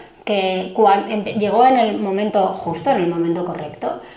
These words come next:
Eh, antes de WhatsApp se hicieron otras apps de mensajería, pero WhatsApp llegó en el momento apropiado.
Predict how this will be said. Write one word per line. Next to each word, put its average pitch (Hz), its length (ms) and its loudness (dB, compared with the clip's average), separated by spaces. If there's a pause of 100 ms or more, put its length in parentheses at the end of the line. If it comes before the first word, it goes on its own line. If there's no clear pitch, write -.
(240)
Eh, 190 580 0
antes 220 400 0
de 226 120 4
WhatsApp 247 340 4
se - 140 -2
hicieron 196 680 -2
otras 220 340 0
apps 208 200 -2
de 214 60 0
mensajería, 277 760 0
pero 196 220 0
WhatsApp 196 320 2
llegó 208 280 2
en 254 220 2
el 196 100 -6
momento 190 360 -4
apropiado. 180 580 -6